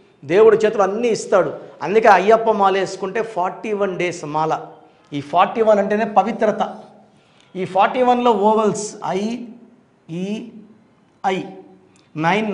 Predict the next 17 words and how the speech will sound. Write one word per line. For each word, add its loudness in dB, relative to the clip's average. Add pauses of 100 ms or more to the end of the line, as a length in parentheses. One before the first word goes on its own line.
nine -4
five. 0 (840)
So, -6 (380)
ట్వంటీ -4 (120)
త్రీ -2 (600)
ovals, 0 (680)
eighteen 0 (580)
consonants. -4 (560)
ఈ -4 (160)
ఎయిటీన్ 0 (460)
మొత్తం -4 (100)
పాడు 4
చేస్తుంది. -10 (640)
ఈ 0 (120)
ఫార్టీ 4
వన్లో 2 (180)
జాబ్లో 4